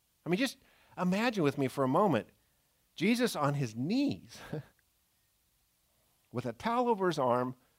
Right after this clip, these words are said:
washing the feet of his betrayer. I mean, for us, you turn on us, we're done with you. You've disqualified yourself from any act of practical kindness or love,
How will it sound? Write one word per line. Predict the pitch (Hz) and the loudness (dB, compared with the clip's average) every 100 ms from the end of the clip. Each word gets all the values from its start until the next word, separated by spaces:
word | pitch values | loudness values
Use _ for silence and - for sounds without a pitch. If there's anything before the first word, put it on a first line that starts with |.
| _ _ _ | _ _ _
washing | 147 170 233 247 254 | 4 6 6 4 -2
the | 240 | -4
feet | - 165 156 - | 0 0 0 -2
of | 113 | -6
his | 123 - | -8 -8
betrayer. | 113 - 90 85 _ _ _ _ _ _ _ _ _ _ _ _ _ _ _ _ _ _ _ _ _ _ _ _ _ _ _ _ _ _ _ _ - - | -12 -12 -16 -16 _ _ _ _ _ _ _ _ _ _ _ _ _ _ _ _ _ _ _ _ _ _ _ _ _ _ _ _ _ _ _ _ -16 -4
I | |
mean, | 143 139 | 0 2
for | 139 | 6
us, | 160 254 - - _ _ _ _ _ _ - | 8 8 2 -10 _ _ _ _ _ _ -6
you | 151 | -4
turn | - 180 | 2 4
on | 165 | 6
us, | 160 208 - - - | 6 6 0 -12 -12
we're | - 143 | -8 -4
done | 107 107 | -2 -4
with | 87 | -6
you. | 98 90 - _ _ _ _ - - _ _ _ _ _ _ _ _ _ | -8 -10 -18 _ _ _ _ -20 -20 _ _ _ _ _ _ _ _ _
You've | 104 117 | -8 -6
disqualified | 107 - 110 131 131 131 135 | -6 -4 0 0 0 -4 -6
yourself | 131 - 127 143 | -10 -8 -8 -8
from | - 87 87 | -10 -12 -12
any | 98 127 117 | -12 -10 -12
act | 117 - | -12 -14
of | 101 | -14
practical | - 107 - 104 | -12 -12 -14 -18
kindness | - 98 107 107 87 | -16 -14 -14 -16 -16
or | |
love, | 85 101 | -16 -16